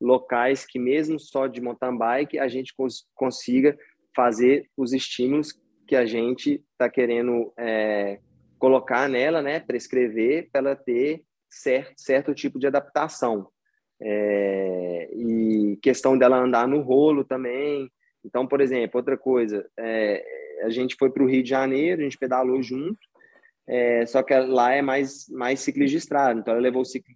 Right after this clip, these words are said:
a bike de estrada dela, que ela não tava andando muito, e, e eu notei, é, que realmente, é,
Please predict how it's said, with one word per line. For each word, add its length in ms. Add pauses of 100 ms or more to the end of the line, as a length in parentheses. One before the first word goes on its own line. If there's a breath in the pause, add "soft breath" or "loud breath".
a 160
bike 300
de 80
estrada 340
dela, 220
que 100
ela 120
não 80
tava 240
andando 260
muito, 380 (600 soft breath)
e, 560
e 160
eu 120
notei, 680
é, 600 (380)
que 140
realmente, 920
é, 500